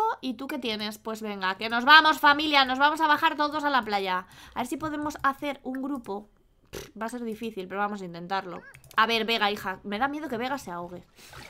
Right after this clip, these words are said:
Es un miedo real que tengo con Vega, ¿sabes? Que se ahogue aquí ahora. Eh, o sea,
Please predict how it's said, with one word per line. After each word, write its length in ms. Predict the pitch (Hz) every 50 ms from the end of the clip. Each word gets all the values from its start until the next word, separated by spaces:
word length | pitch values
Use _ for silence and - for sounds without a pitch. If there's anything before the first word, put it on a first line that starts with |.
| - - - - - - 440 508 466 440 427 427 392 - - - -
Es 180 | 339 359 294 311
un 140 | 311 269
miedo 280 | 285 302 294 330 392 381
real 380 | 285 269 254 254 247 277 285 254
que 140 | - 320
tengo 360 | 240 - 254 254 254 262 277 -
con 200 | 233 247 226 214
Vega, 320 | 202 196 190 180 185 190
¿sabes? 300 | - 190 202 240 269 240
Que 100 | - 285
se 120 | - 214
ahogue 300 | 202 202 196 196 196 196
aquí 200 | 196 196 180 180
ahora. 540 | 175 175 175 170 170 165 165 165 165 160 170 - - - - - - - _ _
Eh, 720 | - 214 214 208 208 202 202 202 196 196 196 196 196 190 - -
o 40 |
sea, 180 | 202 - 208 -